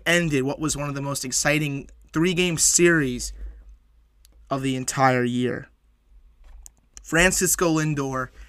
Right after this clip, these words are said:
is officially a New York Met, and it only took until September twelfth for him to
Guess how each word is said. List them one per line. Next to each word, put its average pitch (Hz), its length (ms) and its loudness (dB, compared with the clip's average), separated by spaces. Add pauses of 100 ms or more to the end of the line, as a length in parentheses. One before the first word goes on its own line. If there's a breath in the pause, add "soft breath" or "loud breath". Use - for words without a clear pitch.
(200 soft breath)
is 139 180 -2
officially 143 600 8
a 127 60 0
New 139 100 0
York 131 280 -4
Met, 131 240 -4
and 143 100 -2
it 151 100 4
only 190 280 6
took 175 400 6 (340 soft breath)
until 156 320 0
September 165 540 0
twelfth 143 440 8
for 147 140 -2
him 135 180 -2
to 127 300 0